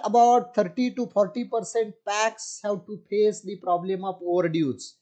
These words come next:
and the problem of overdues arises due to the non, um, efforts regarding the recovery of loans. pax are not aware about recovery of loans.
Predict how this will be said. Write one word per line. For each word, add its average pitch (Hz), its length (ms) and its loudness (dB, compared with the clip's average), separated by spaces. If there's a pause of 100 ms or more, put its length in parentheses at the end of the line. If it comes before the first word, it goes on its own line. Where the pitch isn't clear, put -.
(340)
and 180 220 0
the 175 120 2
problem 185 440 4
of 233 200 2
overdues 202 520 0
arises 196 640 0
due 202 320 -8
to 170 160 -6
the 226 300 -2 (800)
non, 247 640 0 (340)
um, 170 460 2 (960)
efforts 233 720 6 (500)
regarding 220 720 4
the 226 100 -2
recovery 196 460 0
of 175 160 -2
loans. 151 480 -4 (500)
pax 226 300 0
are 196 160 2
not 214 260 -2
aware 202 320 0
about 190 440 2 (220)
recovery 190 480 2
of 175 140 4
loans. 160 640 0